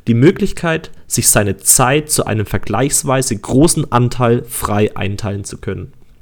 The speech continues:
Und wenn ich so darüber nachdenke,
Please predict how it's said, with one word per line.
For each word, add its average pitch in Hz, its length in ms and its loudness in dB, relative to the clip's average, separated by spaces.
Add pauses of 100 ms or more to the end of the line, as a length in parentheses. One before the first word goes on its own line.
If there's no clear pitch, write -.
(1500)
Und 127 120 0
wenn 170 100 4
ich 208 100 2
so - 80 2
darüber 139 300 4
nachdenke, 151 840 -2